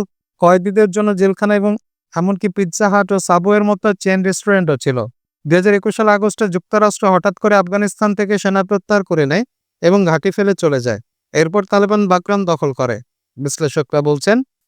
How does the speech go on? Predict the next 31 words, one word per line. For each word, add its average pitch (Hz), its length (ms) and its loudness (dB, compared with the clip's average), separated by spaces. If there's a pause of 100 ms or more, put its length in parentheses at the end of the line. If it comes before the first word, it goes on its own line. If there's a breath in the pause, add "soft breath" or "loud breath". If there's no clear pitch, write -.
(120)
ট্রাম্পের 190 340 0
দাবি 202 240 2
শুধু 208 260 -4
সামরিক 202 400 -2
সরঞ্জামের 202 580 0
জন্য 214 240 0
নয়, 180 260 0 (400)
বরং 175 260 2
এর 202 140 2
প্রতীকী 208 520 0
ও 202 100 4
কৌশলগত 196 640 -2
মূল্য 190 340 2
অনেক 175 220 0
বেশি। 127 300 -2 (340)
ক্রাইসিস 180 440 2
গ্রুপের 208 340 0
বিশ্লেষক 208 540 -2
ইব্রাহিম 202 460 2
বাহিস 202 360 2
বলেন, 156 280 2 (440)
"এই 160 120 2
ঘাঁটি 180 260 0
ঐতিহাসিকভাবে 208 800 0
গুরুত্বপূর্ণ 202 640 0 (100)
কারণ 196 320 2
এটি 196 200 -2
সোভিয়েত 190 400 0
ইউনিয়ন 208 280 2
তৈরি 160 240 -2
করেছিল। 139 440 -2